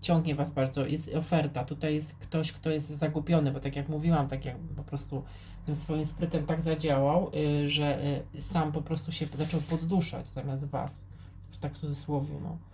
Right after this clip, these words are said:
I, ym, i to wszystko długo trwa. Jest księżyc, y, król mieczy. Chcielibyście, chciałybyście, żeby to wszystko szybciej szło. Sprawiedliwość, ale sprawy trzeba zakończyć. Czyli jeżeli zamierzacie zmierz-, z-, y, zmienić kraj, to w tym starym kraju te sprawy należy-, należałoby pozamykać.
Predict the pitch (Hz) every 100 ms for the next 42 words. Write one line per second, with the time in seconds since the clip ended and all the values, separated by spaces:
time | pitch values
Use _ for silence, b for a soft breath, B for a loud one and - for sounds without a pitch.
0 | B B B - 143 143 - 143 139 147
1 | 139 160 - 165 202 - 196 202 185 175
2 | 165 - 147 135 143 - - 185 170 170
3 | 160 143 143 160 151 139 143 - 208 196
4 | 170 - 165 160 160 151 143 - 175 175
5 | 170 160 175 - 165 - 160 143 135 -
6 | 143 - - B B B - 165 160 147
7 | 147 135 - 151 151 170 165 156 151 151
8 | 143 143 131 - - - 147 143 143 143
9 | 151 147 151 151 147 - 160 151 165 151
10 | 139 135 139 139 156 151 143 - 165 151
11 | 165 - B B - 156 156 - 156 151
12 | 156 143 143 143 147 135 131 - 151 151
13 | 147 147 139 - 139 143 143 143 139 147
14 | 143 139 135 - 165 -